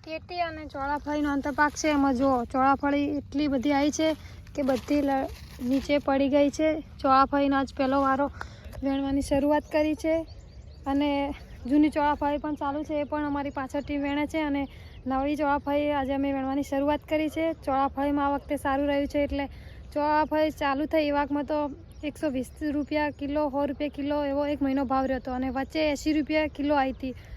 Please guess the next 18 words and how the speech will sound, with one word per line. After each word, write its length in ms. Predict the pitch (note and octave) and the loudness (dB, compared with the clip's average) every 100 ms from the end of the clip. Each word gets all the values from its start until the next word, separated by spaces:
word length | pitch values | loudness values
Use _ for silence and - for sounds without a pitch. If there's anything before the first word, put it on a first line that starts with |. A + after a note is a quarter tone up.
| - - | -14 -6
અને 140 | - | -2
હાલના 320 | C4 B3+ C4+ | 0 0 0
ભાવ, 300 | D4 D4+ D#4 D#4 | 2 4 4 4
આજના 380 | D4 C#4+ B3 D4+ | 4 2 2 2
ભાવ 240 | D#4 D4 | 4 2
સાઠથી 380 | D4 D4 C#4+ D4 | 2 0 0 -2
પોસઠ 260 | C#4+ C#4 D#4 | -2 -2 -2
રૂપિયા 540 | C#4 C#4+ D4+ D4 C#4+ - - - - | -4 0 2 2 0 -4 -6 -8 -4
કિલોના 380 | D4 D4+ D4+ D4+ | 0 2 2 2
છે. 340 | D#4+ D#4+ D#4 | 0 0 0
તો 280 | D4 D4+ D4 | 0 0 0
ચોળાફળીમાં 680 | C#4+ C#4+ D4 D4+ D4+ D4+ C#4 | 2 2 2 2 2 2 0
આ 40 | D4 | -2
વખતે 400 | C#4+ C#4 D#4 D4+ | -4 -2 -2 0
સારું 340 | C#4+ C#4 D4+ | 2 2 4
રહ્યું 180 | D4 D4 | 4 2
છે 120 | D#4+ | 2
અમારે. 420 | D#4+ D#4+ E4 F4 | 2 4 4 2